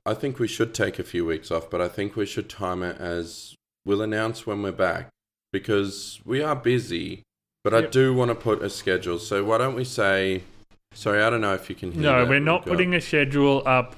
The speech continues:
Speaker 2: right now on the podcast, just having a random think about it.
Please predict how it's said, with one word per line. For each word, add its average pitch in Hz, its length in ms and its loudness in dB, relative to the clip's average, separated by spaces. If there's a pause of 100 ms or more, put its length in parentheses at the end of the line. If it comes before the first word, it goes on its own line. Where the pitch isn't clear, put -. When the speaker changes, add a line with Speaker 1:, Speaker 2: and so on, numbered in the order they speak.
Speaker 2:
right 120 520 4
now 117 420 4
on 117 100 0
the 117 80 -2
podcast, 120 540 2
just 123 260 2
having 117 320 2
a 117 60 -2
random 117 380 0
think 135 340 0
about 175 340 4
it. 247 180 2